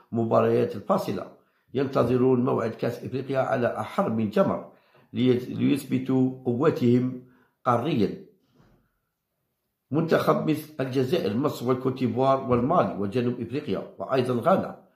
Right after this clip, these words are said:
<coughs> الذين لم يوفق في التألق بقطر العام الماضي سيكون من الصعب جدا مواجهتهم. نحن مستعدون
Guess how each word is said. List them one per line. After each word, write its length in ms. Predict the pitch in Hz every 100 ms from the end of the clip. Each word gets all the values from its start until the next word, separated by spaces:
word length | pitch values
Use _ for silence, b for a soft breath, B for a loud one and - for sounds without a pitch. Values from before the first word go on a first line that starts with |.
| b _
<coughs> 840 | 117 120 - 123 160 123 - -
الذين 300 | 123 127 135
لم 320 | 131 135 135 123
يوفق 460 | 143 127 135 - b b b b
في 260 | 139 131 135
التألق 560 | - - 139 131 127
بقطر 560 | 127 123 165 - - 113
العام 280 | 110 131 117
الماضي 320 | 131 120 127
سيكون 600 | - 127 117 - 131 123
من 120 | 123
الصعب 580 | 110 - 127 123 123 B B B B B B -
جدا 440 | 185 - 127 127
مواجهتهم. 880 | 120 123 123 131 127 127 120 120 123 -
نحن 560 | 123 131 131 131 131 B B B B -
مستعدون 1000 | 123 - 117 117 117 190 98 - -